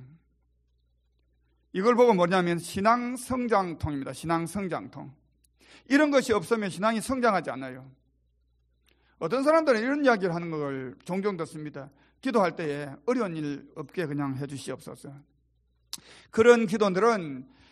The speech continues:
예수를 안 믿는 사람들이 하는 겁니다. "아무 일 없게 해주세요. 그냥 어려운 일 안 당하게 해주세요." 그건 예수를 안 믿는 사람들이 이제 그렇게 하는 것입니다. 우리는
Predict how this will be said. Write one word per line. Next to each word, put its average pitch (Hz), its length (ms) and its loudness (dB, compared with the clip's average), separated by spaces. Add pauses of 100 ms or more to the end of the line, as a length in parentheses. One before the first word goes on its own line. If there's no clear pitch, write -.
(140)
예수를 202 320 -2
안 151 160 -2
믿는 220 200 -2
사람들이 226 400 0
하는 143 160 -4
겁니다. 131 340 -12 (680)
"아무 208 300 -2
일 240 100 2
없게 220 260 2
해주세요. 175 440 -2
그냥 139 220 -8
어려운 202 240 2
일 160 100 -6
안 135 140 -10
당하게 185 300 -2
해주세요." 135 480 -10 (540)
그건 180 140 -6
예수를 196 320 2
안 180 140 2
믿는 214 200 -4
사람들이 247 680 2 (260)
이제 180 80 -4
그렇게 175 280 -4
하는 143 140 -10
것입니다. 139 360 -18 (840)
우리는 226 460 2